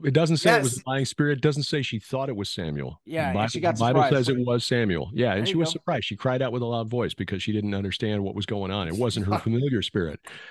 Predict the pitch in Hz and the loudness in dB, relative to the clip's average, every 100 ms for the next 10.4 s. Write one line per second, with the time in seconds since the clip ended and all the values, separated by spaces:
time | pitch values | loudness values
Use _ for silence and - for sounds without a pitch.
0 | - 156 139 - - 214 - 175 _ _ | -6 -2 -2 -4 -6 -6 -6 -12 _ _
1 | _ _ - 123 139 196 190 208 226 175 | _ _ -4 0 2 2 2 2 2 4
2 | 156 139 151 147 107 95 85 - 104 101 | 2 2 0 2 2 0 -2 -4 -4 -4
3 | 92 90 90 90 82 80 98 90 120 - | -2 -2 -2 -2 -4 -4 -4 -2 0 0
4 | 98 85 95 85 90 98 101 110 107 107 | 0 0 -2 -2 -4 -4 -4 -4 -2 -2
5 | 110 110 104 95 113 92 - 107 98 92 | -2 -2 -2 -2 -4 -4 -6 -4 -4 -2
6 | 101 85 - - 104 95 82 85 101 92 | -2 -2 -4 -2 -2 -4 -6 -4 -2 -2
7 | 85 92 85 - - - - _ _ - | -4 -4 -6 -8 -16 -20 -20 _ _ -4
8 | 104 120 147 123 127 113 107 113 104 135 | 0 2 0 2 0 2 0 2 2 2
9 | 151 113 101 113 123 87 95 87 - 117 | 2 2 0 0 0 -2 -4 -8 -4 -2
10 | 123 87 82 | 0 -2 -4